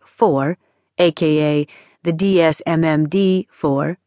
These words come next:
nothing like a catchy yet puzzling acronym, has reclassified multiple personality disorder as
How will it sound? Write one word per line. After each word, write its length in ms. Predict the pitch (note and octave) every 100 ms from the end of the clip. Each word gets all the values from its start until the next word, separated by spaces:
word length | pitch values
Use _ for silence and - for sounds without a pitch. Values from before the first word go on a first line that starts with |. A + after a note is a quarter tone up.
| _ _ -
nothing 260 | F#3+ D3+
like 200 | C#3+ D#3+
a 60 | C#3
catchy 440 | - F#3 F#3 -
yet 300 | D#3 D3+ -
puzzling 480 | - F#3 E3+ D3+ C#3+
acronym, 640 | - E3+ - C#3 C3+ C3+ E3+ _ _ _ _ _ -
has 180 | C4+
reclassified 840 | D#4 D#4 - D4+ C#4 A#3 E3+ D#3 D#3
multiple 560 | E3+ G3+ - - D3+
personality 720 | - E3 - D#3+ D3+ E3+ E3
disorder 520 | C#3+ C#3+ C#3 C3 E3 A3 - - _ -
as 320 | F3+ E3+